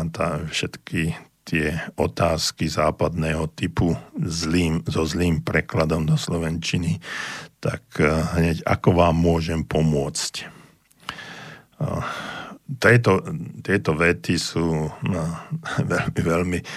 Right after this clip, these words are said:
kontraproduktívne a u nás sa nenosia. Eh, pri tom, eh, spomínanom, eh, spomínanom Rakúsku, tam, eh,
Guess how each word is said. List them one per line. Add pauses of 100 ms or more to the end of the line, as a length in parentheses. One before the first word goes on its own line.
(240)
kontraproduktívne
a
u
nás
sa
nenosia. (1040)
Eh, (1500)
pri (120)
tom,
eh, (400)
spomínanom, (100)
eh, (640)
spomínanom
Rakúsku, (480)
tam,
eh,